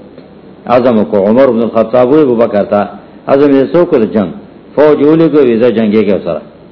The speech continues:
او زکات پته نه اخلي، که نبی علیہ السلام چا پړ ور کړو،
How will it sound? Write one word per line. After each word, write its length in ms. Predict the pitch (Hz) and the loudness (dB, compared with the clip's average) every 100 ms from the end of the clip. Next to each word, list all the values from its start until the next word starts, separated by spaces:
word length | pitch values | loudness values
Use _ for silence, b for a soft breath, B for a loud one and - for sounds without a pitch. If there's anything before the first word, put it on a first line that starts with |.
| - | -4
او 60 | 104 | 0
زکات 260 | 110 113 131 | 2 0 0
پته 200 | 120 104 | -2 -4
نه 100 | 110 120 | -2 -2
اخلي، 180 | 123 135 | -2 -4
که 100 | 113 | -2
نبی 180 | 113 110 117 | -2 0 0
علیہ 120 | 104 | 0
السلام 260 | 110 113 110 95 | -2 -2 -2 -2
چا 100 | 101 - | -2 2
پړ 100 | 147 123 | 2 2
ور 100 | 107 | 0
کړو، 140 | 120 | -2